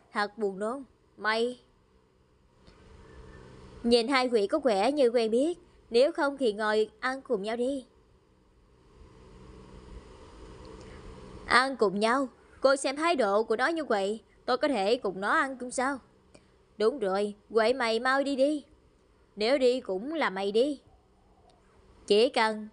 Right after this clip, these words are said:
quét cái này là có thể rọi món sao?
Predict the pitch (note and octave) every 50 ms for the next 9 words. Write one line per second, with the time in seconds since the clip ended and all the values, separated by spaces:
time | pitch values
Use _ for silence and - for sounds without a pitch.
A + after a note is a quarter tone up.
0 | _ _ - G#3 A3 A#3+ D4+ F4+ F4 - - D#4+ D4 C4 A3+ G#3+ G#3 G#3 G3 -
1 | _ _ _ _ _ _ - G#3 A3 A3 A3 - D4 C4+ A#3+ F#3+ G#3 B3 G#3+ G3+
2 | F#3 F#3+ G#3 G#3+ C4+ D#4+ - - B3+ B3 C4 A#3